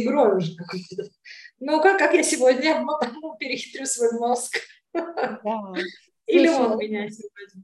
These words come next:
Speaker 2: очень классный пример, э, с, э, контентом ежедневным, в котором мы там пребываем уже долгое время, да, вот в этих обязанностях. Э, и, м, как бы ты ни любил своё дело, как бы,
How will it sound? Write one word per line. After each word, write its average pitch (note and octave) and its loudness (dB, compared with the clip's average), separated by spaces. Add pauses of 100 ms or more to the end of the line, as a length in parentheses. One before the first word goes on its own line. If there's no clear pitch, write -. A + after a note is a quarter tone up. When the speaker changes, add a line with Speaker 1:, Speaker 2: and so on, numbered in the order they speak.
(120)
Speaker 2:
очень C4+ 0
классный D#4+ 0
пример, C#4 2
э, A3+ 6
с, - -12 (800)
э, - -14
контентом C4 0
ежедневным, G#3 -2
в - -18
котором A#3 0
мы A3+ -2
там D#3+ -6 (300)
пребываем B3 0
уже F#3+ -8
долгое F#3+ 2
время, D#4 0
да, B3+ -2
вот B3 -6
в - -2
этих A#3+ -4
обязанностях. F#3+ -2 (680)
Э, F#3+ 2
и, A#3+ -2
м, G3+ -4 (640)
как D#4 2
бы A#3 2
ты C#4+ 2
ни C4+ 2
любил A#3+ 0
своё A3 -2
дело, C#4+ 0
как C4 -6
бы, G#3+ -6